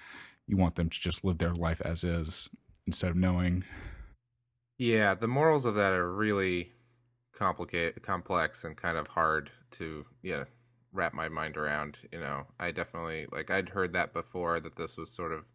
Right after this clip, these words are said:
Speaker 2: the practice in Japan and other places, and it, it just seems insane to me. But I, at the same time, I kind of understand the,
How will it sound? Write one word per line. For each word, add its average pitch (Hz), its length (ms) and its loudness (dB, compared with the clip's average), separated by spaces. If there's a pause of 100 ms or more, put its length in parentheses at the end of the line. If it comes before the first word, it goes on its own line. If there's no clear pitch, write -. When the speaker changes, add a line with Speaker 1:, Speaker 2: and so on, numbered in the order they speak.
(520)
Speaker 2:
the 92 80 -6
practice 85 540 -2
in 87 100 -8
Japan 85 420 -4
and 80 140 -6
other 80 220 -4
places, 78 680 -8 (560)
and 82 140 -4
it, 73 200 -6
it 90 140 -10
just 98 180 -6
seems - 600 -8 (560)
insane 87 480 -4
to - 80 -12
me. 82 180 -4
But 80 180 -4
I, 80 100 0 (100)
at 90 220 -4
the 90 80 -6
same 90 200 -8
time, 87 200 -6
I 85 80 -4
kind 87 260 -6
of 85 100 -8
understand 82 800 -8 (800)
the, 82 340 -4